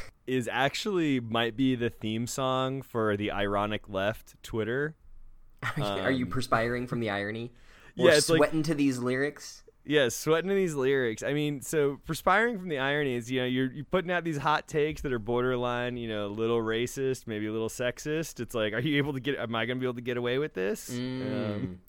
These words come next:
Speaker 1: Is that, <laughs> okay, I see what you're saying.
Speaker 2: <laughs>
Speaker 1: So you think that this is, <laughs> this is a characterization of a person who is being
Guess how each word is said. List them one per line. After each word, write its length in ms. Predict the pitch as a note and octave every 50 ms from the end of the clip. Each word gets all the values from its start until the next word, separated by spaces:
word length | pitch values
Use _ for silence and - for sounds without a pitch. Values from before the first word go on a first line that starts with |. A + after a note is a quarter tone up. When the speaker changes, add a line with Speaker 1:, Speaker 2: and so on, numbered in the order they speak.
| - -
Speaker 1:
Is 140 | - B2 A#2
that, 280 | C#3+ C3+ C3 C3 B2+ -
<laughs> 0 |
okay, 400 | C#3 D3 C3 B2 A#2+ - - G#2+
I 120 | F2+ G#2 A2
see 140 | - -
what 80 | B2 G2
you're 80 | G2+ A#2
saying. 360 | - - G#2+ - - - - - - - F3+
Speaker 2:
<laughs> 200 | - - G3 -
Speaker 1:
So 220 | - F3+ C#3+ C#3 D#3+
you 200 | - E3 D#3+ D3+
think 200 | E3 F3+ D#3 D3
that 120 | D3+ C#3+
this 180 | D3+ D3 - D3+
is, 160 | C3 A#2 - -
<laughs> 40 |
this 140 | - F3+ -
is 360 | G3 E3+ E3 F3+ D#3+ - - - - A#3 B3 A3+ F#3
a 80 | - D3
characterization 840 | D3+ - - F#3+ F#3 F#3 - - E3 D3+ C#3 C#3+ D3 C#3+ C#3 - C#3+
of 80 | B2+ B2
a 60 | A#2+
person 340 | - C#3+ C3 C3 - C3+ B2
who 120 | C3+ C3 A#2+
is 120 | A#2+ A2+
being 380 | A2+ B2 C3+ C3+ C3 B2+ B2